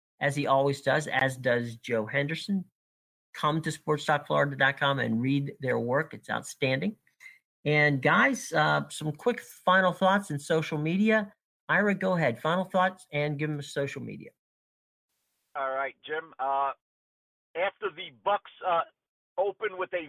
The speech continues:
Speaker 2: victory at the Georgia Dome, you can find me on Twitter at I Kaufman seventy-six.
Speaker 1: Cool.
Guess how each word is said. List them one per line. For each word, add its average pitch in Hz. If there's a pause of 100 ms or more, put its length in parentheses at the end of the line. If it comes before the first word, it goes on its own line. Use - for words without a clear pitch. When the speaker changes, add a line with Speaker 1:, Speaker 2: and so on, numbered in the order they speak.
Speaker 2:
victory 381
at -
the 165
Georgia 185
Dome, 220 (760)
you 170
can 165
find 185
me 214 (880)
on 156 (120)
Twitter 214 (540)
at 135 (100)
I 180 (340)
Kaufman 196 (640)
seventy-six. 180 (3250)
Speaker 1:
Cool. -